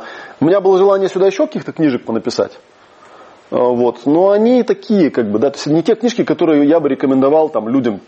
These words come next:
читать, да. Вообще говоря, конечно, «Эмоциональный интеллект» начался не с Марши Рейнольдс, а с других совершенно людей. Но эти книжки, вот,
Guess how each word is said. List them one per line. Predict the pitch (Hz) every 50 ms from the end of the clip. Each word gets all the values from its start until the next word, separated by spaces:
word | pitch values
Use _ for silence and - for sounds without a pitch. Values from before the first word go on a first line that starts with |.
| _ _ _ _ _ _ _ _ -
читать, | - 131 - 117 92 - - - - - -
да. | 107 127 139 143 135 - - - _ _ _
Вообще | - 135 - - 247
говоря, | 180 170 175 170 160
конечно, | 165 160 160 147 - -
«Эмоциональный | 131 139 147 - 156 156 151 135 127 120
интеллект» | - 139 135 123 - -
начался | 117 113 - 110 - -
не | 107 110
с | -
Марши | - 190 190 - -
Рейнольдс, | 151 139 127 117 107 101 - - - - - - - - - - - - - - - - - - - - - -
а | - - 95 95 95 95 92 90 90 - -
с | 98
других | 95 - 113 139 185 -
совершенно | - 147 - - 131 123
людей. | 117 120 117 110 113 107 98 98 -
Но | - 147 151 160 160
эти | 156 151 156
книжки, | - 165 180 165 - - 127
вот, | 117 110